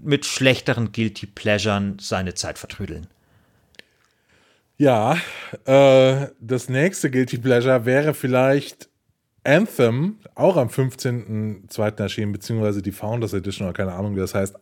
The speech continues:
Speaker 2: Selber Tag jedenfalls. Ähm, Anth-, über Anthem haben wir schon in der vor-, vorletzten Folge gesprochen. Wer jetzt längere Gedanken von mir zu Anthem hören will, äh, kann da reinhören.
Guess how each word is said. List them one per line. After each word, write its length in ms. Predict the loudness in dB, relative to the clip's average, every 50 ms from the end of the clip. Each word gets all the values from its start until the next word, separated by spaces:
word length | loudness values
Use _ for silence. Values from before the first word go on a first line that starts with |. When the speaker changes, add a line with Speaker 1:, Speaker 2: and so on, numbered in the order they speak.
| -14
Speaker 2:
Selber 380 | -10 -2 2 4 4 6 4 4
Tag 320 | 4 2 2 2 2 2
jedenfalls. 580 | 0 0 0 0 0 0 2 2 0 0 -4 -12 -20 -20 -20 -20 -20 -20 -20 -20 -20 -20 -20 _ _ _ -20 -20 _ 2
Ähm, 680 | 4 6 6 6 6 4 2 0 0 0 -2 -4 -6 _ _ _ _ _ _ _ _ _ _ _ _ _ _ _ _ _ 2
Anth-, 260 | 4 4 4 4 2
über 340 | 0 2 4 4 6 4 4
Anthem 360 | 2 2 0 0 0 0 0
haben 120 | 0 2 2
wir 200 | 2 2 2 0
schon 320 | 0 0 0 0 0 -2
in 160 | -4 -2 0
der 400 | 2 4 4 4 4 2 2 -2 _ -20 -20 -16 -4
vor-, 500 | 0 2 4 4 4 4 2 2 2 0
vorletzten 880 | -2 -4 -2 0 2 2 4 4 2 2 0 -2 -4 -10 -10 -6 -6 -6
Folge 680 | -4 -2 2 2 4 6 6 4 4 4 4 4 2
gesprochen. 680 | 2 -2 -4 -4 -2 0 0 0 0 0 -4 -4 -2 0
Wer 240 | 2 4 4 6 4
jetzt 280 | 4 2 0 -6 -12 -18 -20 -20 -20 -18 -8
längere 460 | -2 2 2 4 6 6 6 6 6 4
Gedanken 420 | 4 4 4 2 2 -2 -6 -6
von 160 | -4 -2 -2
mir 140 | 0 -2 -2
zu 160 | -4 -4 -4 -2
Anthem 360 | -2 -2 -2 -2 -2 0 2
hören 280 | 2 2 2 2 2
will, 400 | 2 4 4 6 4 4 2 0 -2 -10 -20 -20 _ _ -20 -20 _ -2
äh, 640 | 0 2 4 4 4 4 4 2 2 0 -2 -6
kann 220 | -8 -6 -6 -2 0
da 140 | 0 2 2
reinhören. 640 | 2 2 2 2 2 2 2 2 2 0 -2 -6